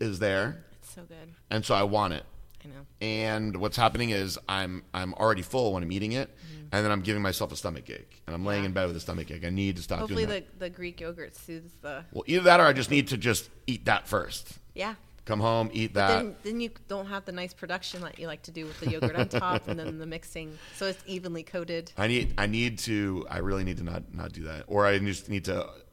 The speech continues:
Speaker 1: open up my window a little bit longer where I can eat more. But the, the transformation, seriously.
Speaker 2: Yeah.
Speaker 1: From the first video that we did, when we talked about,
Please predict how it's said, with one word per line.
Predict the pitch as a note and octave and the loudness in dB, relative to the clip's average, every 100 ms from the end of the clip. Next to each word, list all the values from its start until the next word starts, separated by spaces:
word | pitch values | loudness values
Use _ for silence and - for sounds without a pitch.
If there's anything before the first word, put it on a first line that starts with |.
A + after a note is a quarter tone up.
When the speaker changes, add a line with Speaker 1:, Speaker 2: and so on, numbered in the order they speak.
| - - | -12 -6
Speaker 1:
open | F2+ F2+ | -4 -4
up | D2 | -4
my | F2 | -4
window | E2 E2+ E2 | -4 -4 -4
a | E2 | -4
little | E2 | -6
bit | D#2+ | -8
longer | - E2 E2 E2+ | -8 -8 -6 -6
where | E2+ | -6
I | E2+ | -8
can | - | -10
eat | D#2+ - | -12 -12
more. | F2 D#2+ - - - - - - - - - | -12 -14 -16 -20 -20 -20 -20 -20 -20 -6 8
But | B2+ A#2 | 8 8
the, | A#2 B2 A#2+ A#2 | 8 10 10 8
the | C3 | 2
transformation, | G#2+ - D3+ E3+ E3 C3 B2+ G#2 F#2 E2 | -6 -2 0 0 0 2 2 2 -4 -6
seriously. | - F2+ E2 - - G1+ - | -4 -4 -4 -10 -16 -18 -12
Speaker 2:
Yeah. | D#3 B2+ - - - - - - - | -8 -8 -12 -20 -20 -20 -20 -20 -8
Speaker 1:
From | - B2 A#2+ | 4 6 8
the | A#2 | 4
first | - C3 D#3 - | 2 4 4 4
video | C3+ B2+ A2+ | 2 4 4
that | G2+ | 2
we | G#2 G#2 | 2 -2
did, | F#2 F2 E2 E2 - - - - - - - - - | -2 -2 -4 -8 -16 -20 -20 -20 -20 -20 -20 -20 -14
when | - G2+ | -6 -4
we | G2+ | 0
talked | G#2+ F#2+ | 0 0
about, | F#2+ G2 G2 - | 2 2 2 0